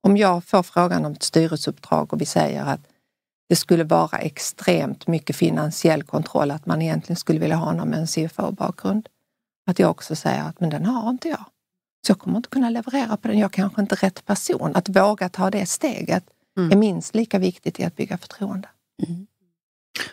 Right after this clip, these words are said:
Speaker 2: Vad, vad tänker du då? Nu, för nu pratar du lite grann att man kanske anställer in en V D då, och
Speaker 1: Mm.
Speaker 2: då blir det ju kanske en, då blir det ju vad vi kallar för en extern V D.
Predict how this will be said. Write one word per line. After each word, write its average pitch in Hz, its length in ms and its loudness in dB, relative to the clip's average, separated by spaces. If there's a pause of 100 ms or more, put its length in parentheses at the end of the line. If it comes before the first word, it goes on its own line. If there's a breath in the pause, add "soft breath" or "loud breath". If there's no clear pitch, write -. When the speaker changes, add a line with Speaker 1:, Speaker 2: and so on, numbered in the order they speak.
Speaker 2:
Vad, 233 220 4
vad 233 160 0
tänker 208 340 0
du 196 100 2
då? 185 220 2
Nu, 196 120 -2
för - 240 -18
nu 202 100 2
pratar 190 260 0
du 180 60 0
lite 185 140 -2
grann 175 220 0
att 170 100 -4
man 165 120 -2
kanske 160 600 0
anställer 165 460 0
in 147 200 -2
en 175 120 0
V 175 220 2
D 151 160 0
då, 143 140 -2
och 143 140 0
Speaker 1:
Mm. 180 120 4
Speaker 2:
då 156 80 0
blir 147 180 -4
det 143 60 -8
ju 135 80 -6
kanske 147 240 -4
en, 147 220 -6
då 185 120 4
blir 160 140 2
det 143 60 -4
ju 147 180 -8
vad 165 140 0
vi 147 100 0
kallar 135 200 0
för 135 120 -4
en 139 80 -2
extern 170 420 0
V 208 180 0
D. 208 200 2